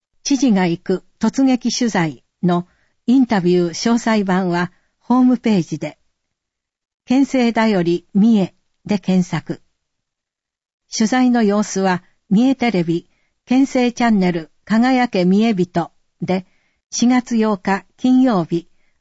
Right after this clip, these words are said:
午後十時十五分から放送します。三重テレビで放映した取材の様子、動画を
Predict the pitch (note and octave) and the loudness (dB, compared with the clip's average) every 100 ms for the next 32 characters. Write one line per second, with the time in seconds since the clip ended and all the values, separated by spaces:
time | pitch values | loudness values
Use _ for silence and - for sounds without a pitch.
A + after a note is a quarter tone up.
0 | _ A#3+ A3+ F#3+ - - C4+ C4 G3 F#3 | _ -2 0 -2 -2 -2 0 0 0 0
1 | B3+ A3 A3 F#3+ F3 - F#3+ F3+ - _ | 0 0 -2 0 -2 -2 -2 -4 -8 _
2 | - G#3 - F#3 F3+ E3+ E3+ - - _ | -4 -4 -2 -4 -2 -4 -4 -8 -16 _
3 | _ _ _ _ _ _ _ _ _ _ | _ _ _ _ _ _ _ _ _ _
4 | _ _ _ _ _ _ _ _ G#3 A#3 | _ _ _ _ _ _ _ _ 0 2
5 | C4+ - B3+ G#3+ F#3 F#3 F3 G#3+ G#3+ G#3 | 2 0 0 0 0 0 -2 0 0 0
6 | G3+ - - F#3 - - G#3 A3 B3 A#3 | -2 -4 -4 -4 -6 -6 -4 0 0 0
7 | A3 F#3 G3 F#3+ F3 D#3+ _ _ _ _ | 0 0 0 -2 -6 -6 _ _ _ _
8 | - G#3+ A#3 A3+ F#3+ F3 - _ _ F3+ | -8 -2 2 2 0 -2 -8 _ _ -2
9 | F3+ | -2